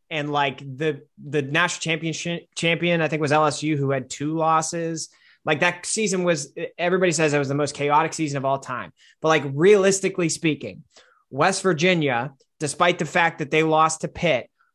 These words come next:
probably would have won the national championship if there was a playoff, right? Like, you could have gotten more of those teams in there.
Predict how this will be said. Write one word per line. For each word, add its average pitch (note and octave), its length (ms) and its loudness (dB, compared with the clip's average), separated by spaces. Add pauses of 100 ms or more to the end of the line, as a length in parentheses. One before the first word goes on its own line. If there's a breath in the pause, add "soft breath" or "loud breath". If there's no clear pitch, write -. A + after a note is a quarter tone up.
(260)
probably F#3 640 2
would E3+ 160 0
have D#3+ 120 0
won D#3 220 -2
the D3 80 -4
national C#3+ 400 -4
championship C3+ 540 -8
if A2 80 -16
there B2+ 120 -2
was A#2 140 -4
a G#2+ 40 -10 (140)
playoff, C3 400 -6
right? D3 200 4
Like, D3+ 180 4
you D#3+ 140 2
could F#3+ 160 4
have E3+ 100 4
gotten E3 260 6
more D#3+ 200 2
of D#3 80 2
those D3 200 -2
teams D3 280 -6
in D3 160 0
there. C3 420 0